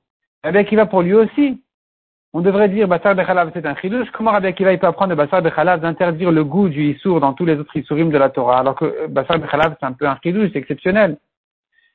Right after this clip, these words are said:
Et là, répond la Gemara, on tourne la page, Yalif mi Geoulé of de Kochavim. Il apprend d'ailleurs, c'est vrai, il apprend pas de Basar Bechalav, il a trouvé une autre preuve.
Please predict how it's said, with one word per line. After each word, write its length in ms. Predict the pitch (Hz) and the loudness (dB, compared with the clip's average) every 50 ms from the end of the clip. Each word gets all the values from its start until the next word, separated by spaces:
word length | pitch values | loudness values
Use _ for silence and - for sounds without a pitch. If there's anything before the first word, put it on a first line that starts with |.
| _ _ _ | _ _ _
Et 80 | 196 220 | 2 4
là, 100 | 240 233 | 4 4
répond 240 | 208 196 - 214 | 2 0 -2 0
la 100 | 214 214 | 0 0
Gemara, 400 | 185 190 170 151 151 175 208 208 | 0 0 0 0 0 0 -2 -2
on 100 | 190 170 | -4 -4
tourne 180 | 147 160 170 156 | -6 -6 -6 -6
la 80 | 143 135 | -6 -2
page, 340 | - 196 202 202 202 202 170 165 160 _ _ _ _ _ _ _ - - _ _ _ _ | 0 2 2 4 2 0 -2 -8 -16 _ _ _ _ _ _ _ -20 -20 _ _ _ _
Yalif 420 | - 143 170 208 220 226 226 - - | -4 0 2 2 2 2 -2 -4 -4
mi 160 | 190 180 160 | -4 -4 -2
Geoulé 200 | 156 175 185 202 | -2 -2 0 0
of 100 | 214 196 | 0 0
de 80 | 180 190 | 0 -2
Kochavim. 500 | 170 - 170 - 160 131 135 131 120 113 - _ | -2 -2 -2 -2 -2 -4 -4 -8 -10 -10 -10 _
Il 100 | 170 175 | 0 0
apprend 260 | 190 190 - 220 220 | 0 2 2 0 0
d'ailleurs, 320 | 208 208 190 185 185 175 - | 2 2 2 2 0 0 0
c'est 80 | - 208 | 0 0
vrai, 180 | 175 170 175 175 | 0 2 2 2
il 80 | 180 | 2
apprend 220 | 180 - 190 196 175 | 0 0 -2 0 0
pas 100 | 214 202 | 0 0
de 80 | 196 | 0
Basar 240 | 175 175 170 190 180 | -2 -2 0 0 -2
Bechalav, 440 | 170 156 - 156 143 156 175 190 180 | -2 -2 -2 -2 0 0 0 0 -2
il 40 | 180 | -6
a 60 | 175 | -10
trouvé 400 | - - 190 180 208 226 240 220 - _ _ _ _ _ _ _ _ _ _ _ | -10 -10 -8 -4 -2 -4 -4 -4 -10 _ _ _ _ _ _ _ _ _ _ _
une 160 | 165 180 214 | -8 -4 -2
autre 220 | 240 226 - 208 | -2 -2 0 -2
preuve. 400 | 190 - - - 120 117 113 120 | -2 -4 -4 -8 -8 -10 -10 -14